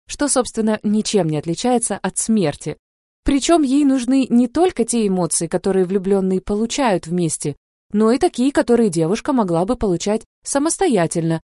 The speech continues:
без своего мужчины, но происходить всё это должно тогда, когда они в отношениях друг с другом. Понимаете? То есть ей важно фонтанировать чувствами и когда вы, парни, рядом, и когда нет.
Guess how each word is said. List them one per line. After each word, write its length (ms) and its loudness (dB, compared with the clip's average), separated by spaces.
без 360 2
своего 300 0
мужчины, 600 0
но 300 4
происходить 640 0
всё 220 0
это 160 -2
должно 340 -2
тогда, 460 0
когда 340 -2
они 180 0
в 60 0
отношениях 560 -2
друг 220 -2
с 60 -6
другом. 380 -4
Понимаете? 540 -2
То 80 2
есть 180 0
ей 200 4
важно 480 4
фонтанировать 760 2
чувствами 500 -2
и 200 -4
когда 400 0
вы, 260 0
парни, 400 0
рядом, 460 0
и 80 2
когда 520 0
нет. 540 -2